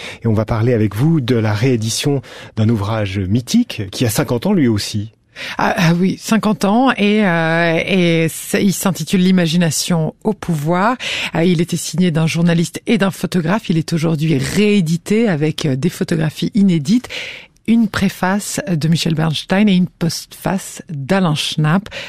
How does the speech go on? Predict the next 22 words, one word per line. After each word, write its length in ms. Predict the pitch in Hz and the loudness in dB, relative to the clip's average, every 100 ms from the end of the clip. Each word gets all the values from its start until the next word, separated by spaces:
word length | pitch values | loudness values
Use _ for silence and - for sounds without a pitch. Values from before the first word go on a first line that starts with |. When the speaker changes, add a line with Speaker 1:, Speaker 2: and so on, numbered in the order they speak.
| - | -8
Speaker 2:
euh, 340 | 156 147 143 156 | -2 2 4 4
qui 180 | - 170 | 0 -4
est 160 | - | -6
historien, 480 | - - 135 170 208 - | -10 -6 0 2 2 -2
archéologue, 720 | 156 - 170 151 170 214 180 | -8 -4 -2 2 2 2 0
directeur 580 | 139 160 160 - 233 | 0 0 0 0 0
général 380 | 185 170 170 180 | 2 2 2 2
de 80 | 165 | 2
l'Institut 500 | 160 147 - - 165 | 0 0 -6 -6 0
national 400 | 165 - 165 151 | 0 0 -2 -2
d'histoire 320 | 143 - 156 | -4 -4 -2
de 80 | 139 | 0
l'art 220 | 156 220 | 0 2
et 80 | 180 | 2
avec 220 | 143 - | 2 -2
lequel 400 | 139 - 170 196 - - - - | -4 0 2 2 -2 -10 -10 -4
on 80 | |
va 100 | 135 | 0
parler 280 | 170 135 175 | 0 2 0
de 60 | - | -2
ce 120 | 131 | -8
livre. 340 | - - 139 | -8 -8 -8